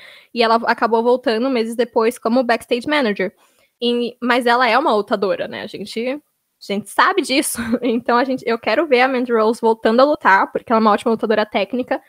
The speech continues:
Ela, eu acho que durante essa época dela de backstage manager, ela aprendeu a ser muito boa no microfone, que não era um dos pontos fortes dela.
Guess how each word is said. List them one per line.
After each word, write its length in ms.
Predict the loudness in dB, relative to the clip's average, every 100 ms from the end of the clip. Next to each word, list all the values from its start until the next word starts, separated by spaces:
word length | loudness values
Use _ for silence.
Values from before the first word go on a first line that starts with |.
| _ _ _
Ela, 400 | 2 4 4 2 -6 -4
eu 80 | 2
acho 180 | 2 0
que 100 | 0
durante 320 | 2 4 2
essa 180 | 0 2
época 280 | 2 2 -2
dela 240 | 0 0
de 180 | 0 -2
backstage 420 | 0 0 -2 -2
manager, 380 | 0 -2 -2 -2
ela 180 | 2 2
aprendeu 380 | 2 0 0 0
a 60 | 0
ser 120 | -2
muito 220 | -4 -2
boa 160 | 2 2
no 60 | 2
microfone, 580 | -2 -6 -4 -4 -4
que 140 | -6 -4
não 140 | -2 0
era 100 | 0
um 60 |
dos 100 | -4
pontos 240 | -8 -10 -6
fortes 300 | -6 -6 _
dela. 320 | -4 -2 -4